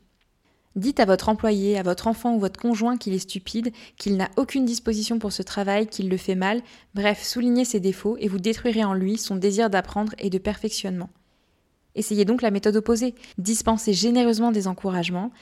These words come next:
arrangez-vous pour que la tâche à accomplir semble facile, montrez à celui que vous voulez stimuler que vous avez confiance en ses capacités, dites-lui qu'il possède un talent en lien avec l'activité qu'il ne soupçonne pas. Principe numéro trente, rendez les autres heureux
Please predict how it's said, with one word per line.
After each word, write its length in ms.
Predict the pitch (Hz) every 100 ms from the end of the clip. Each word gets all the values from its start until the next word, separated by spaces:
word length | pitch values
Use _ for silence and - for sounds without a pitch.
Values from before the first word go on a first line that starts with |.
| - -
arrangez-vous 460 | 247 240 240 240 247
pour 160 | 254
que 80 | 196
la 140 | 185
tâche 260 | 190 226 -
à 60 | 208
accomplir 440 | - 208 - 226
semble 280 | - 185 185
facile, 500 | - 240 - 214 233 - -
montrez 380 | 208 247 254 254
à 80 | 214
celui 240 | - 240
que 100 | 226
vous 80 | 185
voulez 160 | 185 185
stimuler 500 | - 247 226 196 214
que 140 | 220
vous 100 | 190
avez 120 | 185
confiance 500 | 180 262 240 262 240
en 60 | 208
ses 140 | 196
capacités, 680 | 220 220 214 208 185 190 214 - - -
dites-lui 320 | 190 233 277
qu'il 140 | 247 185
possède 260 | 202 -
un 100 | 180
talent 400 | 180 226 196 185 - -
en 120 | 180
lien 240 | 175 185 190
avec 180 | 170
l'activité 600 | 185 190 - 180 - 214 - - -
qu'il 160 | 220
ne 100 | 196
soupçonne 420 | 185 226 - 185
pas. 160 | 180 - _ _ _ _ _ _ _ _ _ _ _ _ _ _ _ _ _ _ -
Principe 500 | - 269 - 294 220
numéro 320 | 196 190 180
trente, 500 | - 190 220 - - - _
rendez 400 | 180 196 233 240
les 220 | 226 185
autres 200 | 185 - -
heureux 320 | 240 208 208